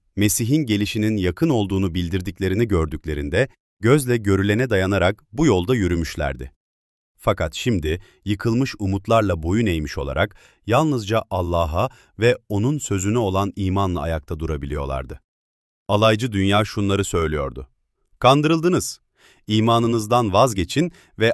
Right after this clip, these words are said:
Advent hareketinin şeytandan olduğunu söyleyin." Fakat Allah'ın sözü şöyle bildiriyordu. "Ama geri çekilirse ondan hoşnut olmayacağım." Artık imanlarını terk etmek ve bildirilerine eşlik eden kutsal ruhun gücünü inkar etmek,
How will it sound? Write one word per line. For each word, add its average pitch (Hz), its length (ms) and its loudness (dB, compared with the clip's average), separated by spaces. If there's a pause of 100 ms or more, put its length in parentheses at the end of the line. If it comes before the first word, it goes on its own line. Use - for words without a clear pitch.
Advent 98 480 -2
hareketinin 104 540 -2
şeytandan 113 580 0
olduğunu 78 380 -2
söyleyin." 69 480 -6 (680)
Fakat 117 460 0
Allah'ın 104 500 2
sözü 107 320 -4
şöyle 92 380 2
bildiriyordu. 71 640 -6 (720)
"Ama 131 240 2
geri 101 300 -2
çekilirse 95 680 0 (300)
ondan 101 380 2
hoşnut 92 420 -4
olmayacağım." 71 580 -4 (800)
Artık 123 420 0
imanlarını 107 680 2
terk 117 280 2
etmek 98 400 -4 (220)
ve 104 200 0
bildirilerine 107 640 0
eşlik 101 340 -4
eden 95 300 0
kutsal 127 520 0
ruhun 95 360 -2
gücünü 92 380 -2
inkar 110 420 2
etmek, 98 400 -2